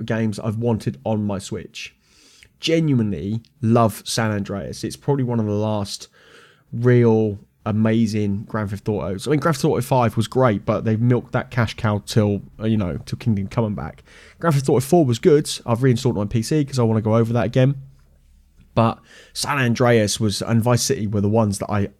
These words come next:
I absolutely adored when I was growing up. These were part of my childhood, not my childhood, but, you know, my later years as, as a teenager and so on. Adored these.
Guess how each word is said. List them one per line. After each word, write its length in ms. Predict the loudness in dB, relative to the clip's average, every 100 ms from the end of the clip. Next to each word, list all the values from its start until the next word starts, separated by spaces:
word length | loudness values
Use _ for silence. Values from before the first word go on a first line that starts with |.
| _
I 100 | -4
absolutely 380 | -4 -4 -8 -8
adored 400 | 0 2 2 0
when 100 | -4
I 60 | -6
was 100 | -6
growing 320 | -6 -4 -6
up. 140 | -2
These 180 | 2 2
were 80 | 0
part 220 | -2 -2
of 100 | -2
my 100 | -2
childhood, 460 | -2 0 0 -2 -4
not 140 | -6
my 80 | -8
childhood, 500 | -4 -4 -2 -4 -6
but, 160 | -6 -8 -20 -20 _
you 60 | 0
know, 100 | 2
my 160 | 4
later 360 | 4 4 4 2
years 340 | 2 2 0
as, 360 | -2 -6 -6 -10
as 220 | -8 -6
a 80 | -6
teenager 560 | 0 0 2 0 -2 -4
and 120 | -4
so 280 | 0 2 0
on. 140 | -4 -10 _ _ _ _
Adored 380 | 2 4 4 2
these. 320 | -4 -10 -12